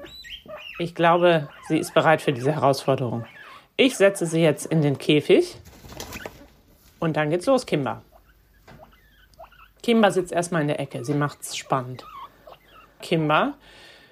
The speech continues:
bist du bereit? Kann es losgehen? Brauchst du noch einen Startschuss?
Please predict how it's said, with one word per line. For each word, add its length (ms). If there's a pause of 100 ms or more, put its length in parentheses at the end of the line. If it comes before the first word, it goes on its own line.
(160)
bist 180
du 60
bereit? 480
Kann 160
es 120
losgehen? 600 (100)
Brauchst 260
du 60
noch 180
einen 220
Startschuss? 880